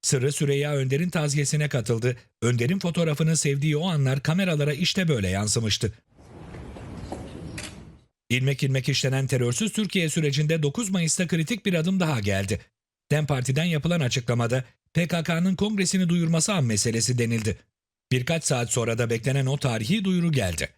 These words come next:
Terör örgütünün beş ila yedi Mayıs tarihlerinde on ikinci kongresini gerçekleştirdiği ilan edildi.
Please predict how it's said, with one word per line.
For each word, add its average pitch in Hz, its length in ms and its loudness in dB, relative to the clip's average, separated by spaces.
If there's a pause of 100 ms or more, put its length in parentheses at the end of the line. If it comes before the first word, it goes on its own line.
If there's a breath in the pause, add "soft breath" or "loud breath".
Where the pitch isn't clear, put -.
(340)
Terör 165 240 2
örgütünün 156 600 2
beş 190 180 0
ila 175 160 0
yedi 160 220 2
Mayıs 180 260 2
tarihlerinde 131 680 2 (200 loud breath)
on 202 120 2
ikinci 190 340 0
kongresini 170 500 2
gerçekleştirdiği 151 840 0
ilan 104 220 0
edildi. 113 400 0